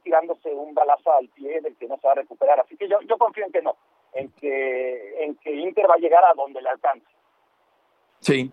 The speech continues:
Speaker 2: sí, la pelota no se mancha, decía un otro célebre argentino, Maradona. Barak, muchas gracias por tus aportaciones del día de hoy.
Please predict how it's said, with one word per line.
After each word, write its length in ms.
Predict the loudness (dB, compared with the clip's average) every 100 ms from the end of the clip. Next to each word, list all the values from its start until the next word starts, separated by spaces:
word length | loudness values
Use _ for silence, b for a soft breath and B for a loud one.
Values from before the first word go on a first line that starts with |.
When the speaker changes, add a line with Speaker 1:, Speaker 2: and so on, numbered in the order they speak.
| -14
Speaker 2:
sí, 420 | -16 -16 0 2
la 120 | 2
pelota 340 | 2 0 2 0
no 80 |
se 160 | -2 -4
mancha, 480 | -2 -4 -4 -6 -4
decía 400 | -4 -6 -6 -6
un 260 | -6 -14 -8
otro 260 | -8 -6
célebre 320 | -4 0 2 0
argentino, 540 | -2 -6 -4 -4 -6 b b b
Maradona. 460 | 2 4 2 0
Barak, 280 | 0 2 0
muchas 240 | -2 -2 0
gracias 260 | 0 -2
por 120 | -4 -6
tus 140 | -4
aportaciones 540 | -4 -4 -4 -4 -4
del 100 | -2
día 100 | 2
de 80 | 2
hoy. 300 | 4 2 -2